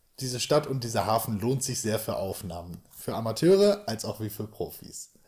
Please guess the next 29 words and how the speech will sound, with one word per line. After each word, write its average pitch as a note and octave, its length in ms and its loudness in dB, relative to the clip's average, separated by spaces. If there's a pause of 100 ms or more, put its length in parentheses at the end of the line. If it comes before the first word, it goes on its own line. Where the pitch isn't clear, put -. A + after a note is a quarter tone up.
(320)
In E3+ 140 2
diesem A3+ 280 4
Sinne G#3 220 4
bedanke G3+ 340 2
ich - 100 -8
mich F3 160 -2
vielmals C4 420 0
fürs G#3+ 240 -2
Reinschalten. F3 640 0
Ich - 160 -8
hoffe, D3+ 160 0
es D3+ 180 -2
hat E3+ 220 2
euch - 220 -8
gefallen. D3 420 0 (720)
<laughs> - 800 2
Perfektes E3+ 560 2
Timing, C#3+ 380 2 (100)
die C3+ 60 -4
Batterie B2+ 400 -2
möchte A#2+ 320 -6
auch A2 240 -4
nicht A#2+ 220 -8
mehr. A#2 260 -4 (520)
Und C3 500 -2
ich - 140 -4
sage F3 600 6 (520)
vielen F3+ 320 4
Dank. F#3 380 4